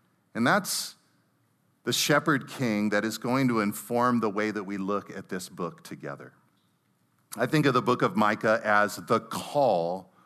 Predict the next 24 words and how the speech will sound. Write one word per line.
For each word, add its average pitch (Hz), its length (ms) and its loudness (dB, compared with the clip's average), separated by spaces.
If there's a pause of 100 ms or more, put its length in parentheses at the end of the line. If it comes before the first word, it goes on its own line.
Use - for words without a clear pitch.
(280)
of 110 560 4
the 95 100 -4
shepherd 90 520 -4 (120)
king. 71 240 -10
What, 131 140 -6
what 147 240 -2
do 123 100 0
I 98 80 2
mean 90 240 -2
by 80 160 -10
that? 67 220 -18 (880)
Well, 147 100 0
throughout 156 300 6
all 214 260 6
of 165 160 0
Micah's 131 480 2
prophecies, 101 1040 -4 (1040)
we're 160 200 2
going 180 300 4
to 151 120 4
encounter 127 580 2
a 117 140 2
figure 160 720 0
that 190 160 -2